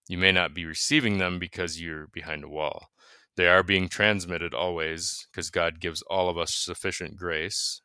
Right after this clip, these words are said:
to come to know him, but it has to require our own will to turn and talk to him, a choice. You know, you have to turn off the scrambler that's garbling every message that hints at God. Um, that is why you have to get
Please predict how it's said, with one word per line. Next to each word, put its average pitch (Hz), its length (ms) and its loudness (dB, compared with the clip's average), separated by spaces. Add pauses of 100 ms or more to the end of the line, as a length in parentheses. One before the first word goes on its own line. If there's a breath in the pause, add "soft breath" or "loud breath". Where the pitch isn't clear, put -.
(120)
to 92 120 -8
come 87 240 -4
to - 100 -12
know 87 220 -4
him, 98 300 -4
but 92 160 -4
it - 140 -16
has 95 460 2
to 101 120 -8
require 87 680 -4 (140)
our 87 280 -2
own 82 320 -4
will 82 480 0 (420 loud breath)
to 92 100 -6
turn 90 360 0
and 80 120 -4
talk 82 260 -4
to 80 100 -12
him, 76 100 -12
a 78 60 -14
choice. - 680 -4 (640 soft breath)
You 87 80 -4
know, 85 80 2
you 85 120 4
have 90 120 4
to 92 80 -4
turn 104 300 4
off 92 240 6
the 85 80 -4
scrambler 90 760 2
that's 80 360 -2 (340)
garbling 90 500 4
every 85 200 0
message 82 440 0
that 80 200 -4
hints 87 300 -2
at 85 160 -6
God. 80 440 0 (560 loud breath)
Um, 80 320 0
that 85 160 2
is 82 100 -4
why 85 120 0
you 85 120 0
have 87 200 -2
to - 160 -12 (100)
get 90 200 0